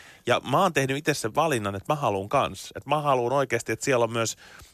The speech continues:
kuvia mun arkielämästä ja siellä on kuvia myös siitä, mikä musta tuntuu, että tää on nyt mun yhteisölle tärkeä. Mut mä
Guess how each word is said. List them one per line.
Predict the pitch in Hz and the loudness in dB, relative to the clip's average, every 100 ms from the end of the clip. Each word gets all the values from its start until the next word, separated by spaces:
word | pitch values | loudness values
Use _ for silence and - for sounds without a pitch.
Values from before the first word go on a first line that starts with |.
| - | -8
kuvia | 135 123 117 107 | -4 2 2 2
mun | 101 | 2
arkielämästä | 110 110 - 107 107 104 104 104 - 104 | 2 2 2 2 4 2 2 -2 0 2
ja | 98 | 2
siellä | 110 104 | 0 0
on | 98 | -2
kuvia | 117 107 101 | -4 0 -2
myös | 101 101 - | 0 -4 -2
siitä, | 123 110 | 0 0
mikä | 113 110 113 | -2 -2 0
musta | 127 - - | -2 -4 -6
tuntuu, | 104 98 98 | -6 -2 -2
että | 90 - | 0 2
tää | 113 | 2
on | 104 | 2
nyt | 107 - - - - | -4 -10 -20 -20 -6
mun | 147 139 | -2 -2
yhteisölle | 107 - 90 90 90 87 - | -2 -2 -4 -2 -4 -4 0
tärkeä. | 104 87 - 90 87 - - | 0 0 -4 -4 -4 -6 -10
Mut | 123 | -8
mä | - | -4